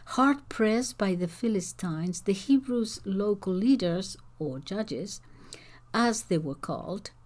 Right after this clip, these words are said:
found it no easy task to unite their people into one nation. About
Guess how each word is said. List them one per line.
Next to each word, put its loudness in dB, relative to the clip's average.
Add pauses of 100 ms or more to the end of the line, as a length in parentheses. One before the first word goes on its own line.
(540)
found 8
it 2 (100)
no 4
easy 0
task -2
to 0
unite 2 (100)
their 2
people -2
into 0
one 0
nation. -2 (1040)
About 4